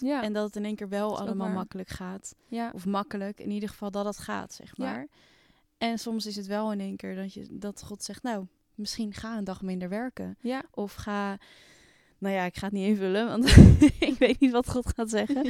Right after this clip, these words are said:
Speaker 1: <laughs>
Speaker 2: Maar daarin de
Speaker 1: Ja.
Speaker 2: ruimte durven te geven aan God om daarin ruimte te creëren, ook in je agenda.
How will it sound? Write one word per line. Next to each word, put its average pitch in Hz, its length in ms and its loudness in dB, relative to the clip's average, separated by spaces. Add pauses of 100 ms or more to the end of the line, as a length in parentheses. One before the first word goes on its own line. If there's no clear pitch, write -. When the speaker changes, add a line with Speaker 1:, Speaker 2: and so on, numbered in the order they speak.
(160)
Speaker 1:
<laughs> 330 240 8
Speaker 2:
Maar 240 160 6 (720)
daarin 247 300 8
de 226 60 6
Speaker 1:
Ja. 220 40 4
Speaker 2:
ruimte 233 500 2
durven 233 420 0
te 202 400 -4
geven 247 360 -2
aan 202 120 -4
God 196 400 -8
om 214 220 -4
daarin 202 520 -4 (260)
ruimte 208 380 -2
te - 120 -10
creëren, 202 540 -2
ook 185 140 -6
in - 100 -8
je 185 100 -8
agenda. 180 560 -10